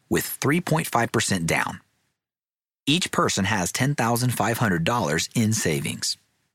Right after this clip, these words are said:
Each person can pay their mortgage payments or rent through their income without going into their savings. Rent and property value increases at three point four percent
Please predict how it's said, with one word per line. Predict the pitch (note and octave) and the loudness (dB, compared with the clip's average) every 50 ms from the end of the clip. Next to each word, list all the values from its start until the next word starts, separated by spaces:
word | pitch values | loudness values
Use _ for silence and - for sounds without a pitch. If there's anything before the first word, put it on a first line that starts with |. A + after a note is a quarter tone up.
| _ _ _ _ _ _ _ _ _ _ _ _ _ | _ _ _ _ _ _ _ _ _ _ _ _ _
Each | - C#3+ C#3+ C#3 - - | 0 2 2 2 0 -2
person | - - - B3 A3+ F3+ - G2+ G2 | -2 0 0 0 0 0 0 0 0
can | F#2+ - A#2 G#2 G2+ | 0 0 0 0 0
pay | - - F3 G#3+ B3+ | 0 0 0 0 0
their | G#3+ G3+ G3 G3 | 0 0 2 2
mortgage | F3 C3+ C#3 D#3 D3+ C#3 C#3 C#3 C3 - | 2 2 2 2 2 0 0 -2 -4 -4
payments | - A#2 F#2+ D#2 D#2 A#2 C3 - - | -2 0 0 0 0 0 -2 -2 -2
or | - G#2 F2 | -2 -2 0
rent | F2 G2 C#3+ C3 E2 D#2+ - - - - - - - | 0 2 2 0 0 -2 -4 -8 -10 -12 -18 -18 -16
through | - - - A#2 B2+ D#3+ G#3+ G#3 | -10 -4 0 2 2 2 2 2
their | G#3 G3+ G#3 - | 0 0 0 0
income | D#3 C3+ B2+ A#2 - G2 F#2 F#2 | 0 0 0 0 0 0 0 2
without | E2+ E2 - _ - - G#2 B2 C3 - A2+ | 0 -2 -2 _ -2 0 0 2 0 0 0
going | G2+ A2+ G#2 G#2 G2+ F#2 | 0 2 2 2 2 2
into | F2+ F#2 F2+ - | 2 0 2 2
their | F2 E2+ D#2+ | 0 0 0
savings. | - - - D2+ - - - - - - - - _ _ _ _ _ _ _ _ _ _ _ _ _ _ _ _ _ _ _ _ - | 0 0 -2 -2 -2 -4 -8 -8 -6 -6 -6 -8 _ _ _ _ _ _ _ _ _ _ _ _ _ _ _ _ _ _ _ _ -4
Rent | - A2+ C3+ B2 F#2+ G#2 D#3 - - - - - - | 0 0 2 2 0 -2 -4 -6 -10 -14 -8 -2 0
and | G2+ B2+ C#3+ C#3+ - | 2 2 2 0 0
property | - E3 E3+ F3 - - F3 F3 | 0 0 0 0 0 0 0 2
value | D3+ C3 G#2+ A2+ A2+ A2 A2 - - | 2 2 2 2 0 0 -2 -2 -2
increases | F3+ G3 G3 F3 - G#3 G3 F3+ D#3 - G3+ F3 E3 - - - | 0 0 0 0 0 0 0 0 0 0 0 -2 -2 -4 -4 -4
at | - - - - - | -4 -4 -4 -4 -2
three | - C#3+ E3 E3+ | 0 0 0 0
point | - - - D3 D3+ D3 - | 0 2 2 2 2 0 -2
four | - - A#2+ A#2 G#2 | 0 0 2 2 2
percent | - - A2 - - - F#2 F#2+ - | 0 0 0 0 2 0 0 0 -2